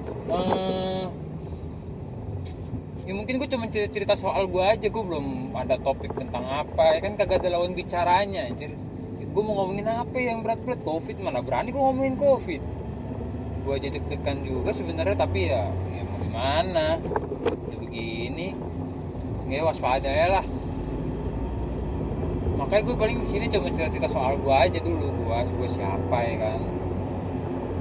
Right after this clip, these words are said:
Nah, terus, eh, gue juga pas kecil, gue tuh bisa jalan ya, gue bisa jalan.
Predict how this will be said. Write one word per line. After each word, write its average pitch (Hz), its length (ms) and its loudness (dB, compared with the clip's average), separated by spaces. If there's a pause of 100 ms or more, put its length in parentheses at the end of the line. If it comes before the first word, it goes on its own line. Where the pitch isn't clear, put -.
(120)
Nah, 170 480 2
terus, 190 500 4 (1200)
eh, - 720 0 (4000)
gue 185 160 2
juga 196 220 2 (100)
pas 180 160 2
kecil, 220 640 2
gue 254 140 2
tuh 262 160 0
bisa 220 160 0
jalan 220 400 8
ya, 190 80 2
gue 180 160 2
bisa 180 160 0
jalan. 156 400 4